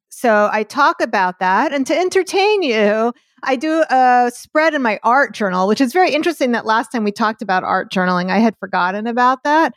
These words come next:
So you'll get to watch me work in my art journal. I give a little bit of technique,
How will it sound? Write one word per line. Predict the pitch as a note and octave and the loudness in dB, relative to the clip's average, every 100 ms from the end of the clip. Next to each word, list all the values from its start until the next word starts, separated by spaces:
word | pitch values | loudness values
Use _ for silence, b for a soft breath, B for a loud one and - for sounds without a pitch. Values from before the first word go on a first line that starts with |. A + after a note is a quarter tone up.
| _ _ _ - | _ _ _ -12
So | - C#4 | -2 -2
you'll | C4 D4 | 0 -2
get | E4+ - | -2 -2
to | A4 | -2
watch | E4+ C#4+ - - | 0 0 -2 -6
me | D4 C#4+ C4+ C4+ _ _ _ | -2 0 0 -2 _ _ _
work | A#3 A#3+ A#3+ | -2 -2 0
in | C#4 | -2
my | C#4+ | -2
art | A3 A3+ G#3 | 0 -2 -2
journal. | B3 A#3+ B3 | -4 -2 0
I | F4 | 0
give | C5+ A#4 | -2 -2
a | |
little | E4+ D4+ D4+ | -2 0 0
bit | C4 D#4 | 0 -2
of | D#4+ | -2
technique, | - E4+ D#4 D#4 D#4+ D#4 | -4 -6 -4 -2 0 0